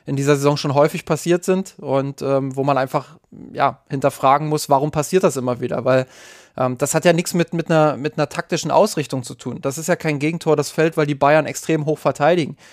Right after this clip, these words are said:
Das ist ein Gegentor, was fällt, weil sie in dem Moment schläfrig sind,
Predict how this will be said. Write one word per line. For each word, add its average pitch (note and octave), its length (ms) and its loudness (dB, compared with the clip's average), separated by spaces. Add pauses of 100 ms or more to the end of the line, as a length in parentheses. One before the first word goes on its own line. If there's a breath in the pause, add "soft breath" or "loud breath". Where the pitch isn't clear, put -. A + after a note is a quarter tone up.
(140 loud breath)
Das C#3 140 -6
ist C#3+ 120 -2
ein D3+ 200 -4 (240)
Gegentor, F3+ 480 4
was D3 160 -4
fällt, E3 340 2
weil C#3+ 140 6
sie C#3+ 120 -4
in C#3 120 -2
dem C#3+ 160 2
Moment D#3 260 0
schläfrig E3+ 460 -2
sind, G3+ 280 -4